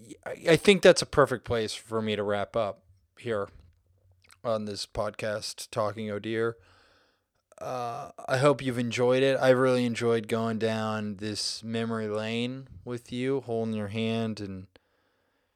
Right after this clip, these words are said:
just discussing some really good points came out of my mouth on this episode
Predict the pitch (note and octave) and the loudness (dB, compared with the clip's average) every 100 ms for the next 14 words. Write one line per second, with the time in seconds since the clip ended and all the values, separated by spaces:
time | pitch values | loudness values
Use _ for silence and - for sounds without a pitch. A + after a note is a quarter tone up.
0 | _ _ - D3+ - A#2+ - B2+ A#2 - | _ _ -2 -2 -2 -6 -4 -2 -2 -2
1 | A2+ A2 G#2+ - - F#3 A3+ G3 D#3 - | -6 -6 -8 -6 2 6 8 8 4 4
2 | C3+ A2+ - - - _ _ - A#2 A2+ | 2 2 -2 -8 -12 _ _ -6 -4 -2
3 | A2 A2 G#2+ - - C#3+ F3+ F3+ G3+ - | -2 -2 -4 -6 -4 4 4 4 2 4
4 | C3 - - A#2+ A#2+ B2 | 2 0 -2 0 2 0